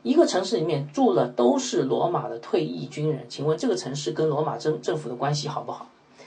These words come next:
一定好。大，大，大家都是罗马公民，所以这个城市是地地道道有着罗马文化，或者称为叫拉丁文明的一个城市，而且他们非常效忠罗马政府，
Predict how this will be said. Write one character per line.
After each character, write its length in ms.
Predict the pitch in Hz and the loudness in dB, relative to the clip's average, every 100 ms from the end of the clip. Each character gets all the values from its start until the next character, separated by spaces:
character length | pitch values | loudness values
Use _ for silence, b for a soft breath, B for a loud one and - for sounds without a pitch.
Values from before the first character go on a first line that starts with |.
| B | B
一 100 | - | 4
定 160 | 240 151 | 6 6
好。 240 | - - - - B B B B B - - - - - - - | 0 -8 -14 -20 B B B B B -20 -20 -20 -20 -20 0 8
大， 160 | 294 | 8
大， 200 | 247 269 | 10 6
大 180 | 254 269 | 6 4
家 120 | 277 | 4
都 140 | 277 262 | 2 0
是 100 | 214 | 2
罗 140 | 156 | 2
马 160 | 185 127 | 2 0
公 200 | 170 180 | 0 -2
民， 260 | 135 131 151 _ _ _ b b b b b - | -4 -8 -12 _ _ _ b b b b b 0
所 160 | 285 | 8
以 120 | 339 | 8
这 140 | 302 370 | 10 8
个 100 | 240 | 8
城 220 | - 151 | 6 0
市 160 | - - | 0 -2
是 160 | 370 | -4
地 260 | 359 403 339 | -2 0 2
地 180 | 254 233 | 2 6
道 240 | 240 208 | 6 6
道 160 | 190 160 | 4 2
有 140 | 143 | 2
着 120 | 135 | 0
罗 300 | 135 143 143 | 0 2 6
马 220 | 254 254 - | 6 6 2
文 280 | 120 - 151 | -2 -4 2
化， 240 | 247 - | 4 4
或 160 | - 190 | 2 0
者 100 | 131 | -2
称 200 | 160 156 | -2 0
为 80 | |
叫 140 | 147 135 | 0 -2
拉 300 | 226 240 - | 0 0 0
丁 280 | 247 240 208 | 2 4 4
文 140 | 123 | 0
明 220 | 139 123 | -4 -6
的 200 | 123 120 - - - | -6 -6 -10 -20 -12
一 80 | |
个 100 | 135 | -8
城 220 | 127 135 123 | -6 -4 -4
市， 240 | - - - _ _ B B | -4 -6 -10 _ _ B B
而 100 | B | B
且 120 | - 180 | 2 2
他 100 | 208 | 2
们 120 | 214 | 0
非 200 | 233 247 | 2 2
常 180 | - 156 | 2 -2
效 300 | - 214 147 | 4 6 6
忠 240 | - 170 | 2 0
罗 140 | 131 | 0
马 160 | 147 123 | 0 -2
政 200 | 135 127 | -4 -8
府， 160 | - | -12